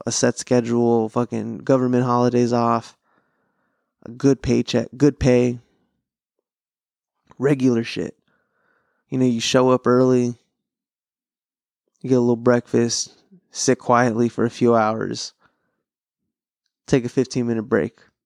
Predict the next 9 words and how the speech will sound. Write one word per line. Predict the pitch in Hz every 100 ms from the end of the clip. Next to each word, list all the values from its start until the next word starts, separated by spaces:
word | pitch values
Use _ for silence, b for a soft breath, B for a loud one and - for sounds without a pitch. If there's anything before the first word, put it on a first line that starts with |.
| _ _ _ _ _ -
come | 151
back | 139 135 -
in, | 139
sit | 135 139 -
quietly | 139 135 127 127
for | 123 120
a | 127
few | - 131
hours, | 127 127 131 131 131